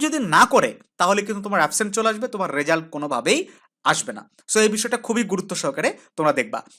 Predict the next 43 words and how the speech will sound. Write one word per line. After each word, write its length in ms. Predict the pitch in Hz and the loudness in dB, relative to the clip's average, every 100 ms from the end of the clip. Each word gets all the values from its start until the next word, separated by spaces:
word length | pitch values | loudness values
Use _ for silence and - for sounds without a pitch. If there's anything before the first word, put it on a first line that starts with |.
| _ | _
তারপরও, 340 | 190 202 302 392 427 - - - | 4 6 4 2 0 -14 -4 4
আহ, 220 | 156 156 160 214 | 8 8 6 2
এটা 180 | 214 320 185 440 - 147 | 4 6 6 2 -2 -2
আমি, 180 | 170 202 214 214 202 - _ | 0 -2 -2 -4 -8 -16 _
এটা 140 | 170 202 185 | -2 0 2
লিংক 160 | 233 247 190 180 | 0 -2 -6 -6
ভিডিও 180 | 190 214 | -2 -2
ডেসক্রিপশন 340 | 196 - 226 208 | -2 -6 -6 -6
বক্সে 220 | 214 233 | -4 -4
দিয়ে 140 | 220 208 | -4 -4
দেবো, 140 | 302 554 _ _ 208 | -4 -4 _ _ -2
এই 40 | 202 | 0
বিষয়টা 220 | 202 196 | 0 -4
একটু 120 | 196 190 | -6 -6
তোমরা 140 | 185 165 | -4 -2
ভালো 120 | 147 147 | -2 0
করে 140 | 196 480 - _ - | -2 -2 -4 _ -2
পড়ে 160 | 165 113 | 0 0
নিও, 120 | 104 - - - - | -8 -18 -20 -20 -8
ঠিক 120 | 226 330 | -2 2
আছে? 160 | - - - - _ _ | 2 0 -4 -20 _ _
তো 40 | 208 | -2
শিক্ষার্থী 280 | 247 285 294 | 0 0 0
বন্ধুরা, 200 | 285 294 302 | 0 4 6
আগামী 220 | 240 240 247 196 | 6 4 0 -2
দুই 100 | 220 | 0
তারিখ 160 | 233 240 226 | 0 0 -2
থেকে, 280 | 240 233 247 247 240 240 - | -6 -2 0 4 2 0 -2
জানুয়ারি 280 | 151 170 196 208 | 0 2 2 0
মাসের 180 | 226 214 | -2 -4
দুই 80 | 190 202 | -4 -2
তারিখ 140 | 202 202 | -2 -4
থেকে 120 | 202 | -6
তোমাদের 220 | 202 196 190 | -4 -4 -4
পরীক্ষা 260 | 175 156 190 196 | -4 -4 -6 -6
শুরু 120 | 208 202 | -4 -4
হচ্ছে, 200 | 156 262 - _ | -2 -4 -6 _
পরীক্ষার 320 | 156 151 180 - | -8 -4 -4 -2
সময় 200 | 180 185 | -4 -2
নেই। 80 | 240 440 - _ _ - | -4 -6 -14 _ _ 2
আর 140 | 156 160 | 2 4
শেষ 120 | 208 214 | 0 0
মুহূর্তে 280 | 226 220 | -4 -2